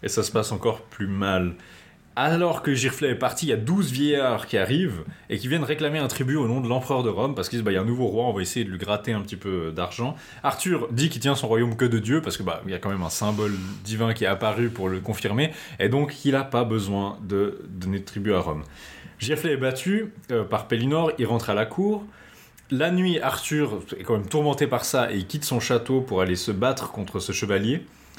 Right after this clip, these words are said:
Et quand le jour est levé, il rencontre trois bûcherons qui courent après Merlin pour lui couper la tête, donc Merlin est sous un de ses déguisements. Arthur les, les disperse et Merlin lui dit, « Waf, tu cours un grand danger, t'as pas la force pour affronter Pellinore. » Arthur s'en fiche, il ne l'écoute pas.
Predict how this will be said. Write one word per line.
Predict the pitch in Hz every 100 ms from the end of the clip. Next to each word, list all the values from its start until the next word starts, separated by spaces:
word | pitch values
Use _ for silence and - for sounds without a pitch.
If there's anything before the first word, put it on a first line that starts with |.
| - - -
Et | 117 117
quand | 175 185
le | 143
jour | 160 156
est |
levé, | 131 120 180 -
il | 127
rencontre | 117 147 -
trois | - 160
bûcherons | 147 131 - 143 165 -
qui | 113
courent | - 156
après | 139 139
Merlin | 135 127 139
pour | 127 107
lui | 101
couper | 113 117
la | 110
tête, | 151 117
donc | 90
Merlin | 101 107
est | 98
sous | 101
un | 90
de |
ses | 95
déguisements. | 90 92 95 139 180 - - - - - - - -
Arthur | 135 131 185 147
les, | 110 101 101
les | 104 92
disperse | 120 - 170 202 202
et | -
Merlin | 123 160 185
lui | 147
dit, « | 147 196
Waf, | 202 214 - 180
tu | 165 156
cours | 185
un | 156
grand | 131 170
danger, | 160 143 185
t'as | -
pas | 185
la | 185
force | 160 165 170 -
pour | - 127
affronter | - 127 151
Pellinore. » | 147 123 104 78 -
Arthur | - - 131 - - - - - - _ -
s'en | - 92
fiche, | - 190 196 135
il | 110
ne | 95
l'écoute | 123 131 -
pas. | 127 160 -